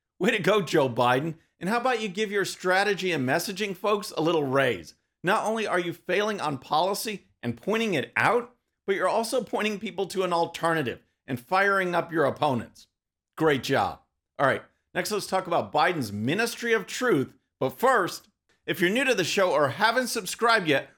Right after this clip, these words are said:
regardless of platform, just search out my name, hit that subscribe button, make sure notifications are turned on. That way you can follow the show and help us grow.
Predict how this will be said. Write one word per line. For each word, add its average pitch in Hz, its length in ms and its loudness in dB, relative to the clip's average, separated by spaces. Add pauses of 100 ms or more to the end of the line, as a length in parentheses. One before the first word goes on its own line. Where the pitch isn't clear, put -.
regardless 247 480 2
of 202 100 -2
platform, 185 560 0 (260)
just 226 200 -4
search 254 260 2
out 226 140 4
my 202 160 2
name, 180 300 0 (300)
hit 220 140 -2
that 247 200 2
subscribe 190 600 2
button, 220 340 0 (180)
make 196 180 -2
sure 214 200 0
notifications 202 880 0
are 147 240 2
turned 190 460 0
on. 190 340 2 (260)
That 208 160 4
way 208 100 4
you 185 100 0
can 170 200 -2
follow 220 380 2
the 233 120 2
show 202 540 2 (260)
and 127 120 0
help 185 260 2
us 180 160 0
grow. 117 400 2